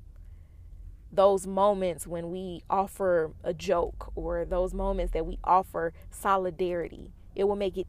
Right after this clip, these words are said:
easier to receive. It's understanding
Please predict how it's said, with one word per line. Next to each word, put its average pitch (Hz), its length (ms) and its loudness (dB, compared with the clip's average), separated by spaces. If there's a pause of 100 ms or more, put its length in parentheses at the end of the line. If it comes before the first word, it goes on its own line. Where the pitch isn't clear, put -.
easier 196 480 -4
to 196 160 -8
receive. 165 480 -8
It's 165 200 -10
understanding 185 1080 -4